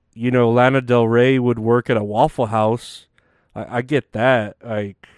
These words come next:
I don't know why I get that, but I don't get this. It just seems like she could get more,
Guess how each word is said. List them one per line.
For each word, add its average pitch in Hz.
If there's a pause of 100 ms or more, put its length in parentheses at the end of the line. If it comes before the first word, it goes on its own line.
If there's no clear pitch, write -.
(180)
I 143
don't 208
know 233
why 196
I 165
get 147
that, 120
but 117
I 117
don't 123
get 117
this. - (500)
It 117
just 120
seems 139 (640)
like 120
she -
could 135
get 131
more, 120